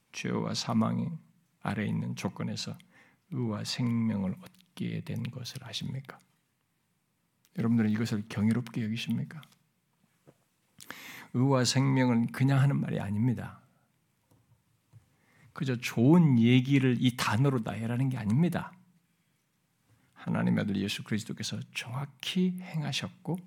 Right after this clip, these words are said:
이루신 것에 근거해서 진짜 실체로서의 의와 생명을 말하는 것입니다.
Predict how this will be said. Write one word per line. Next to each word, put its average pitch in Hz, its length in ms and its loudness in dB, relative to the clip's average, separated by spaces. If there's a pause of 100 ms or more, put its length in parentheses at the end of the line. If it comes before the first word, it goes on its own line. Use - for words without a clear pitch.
(440)
이루신 185 640 2
것에 180 440 -2
근거해서 196 1120 0 (1400)
진짜 190 640 4 (200)
실체로서의 294 1400 2
의와 285 400 0
생명을 254 440 2
말하는 - 280 -2
것입니다. - 340 -10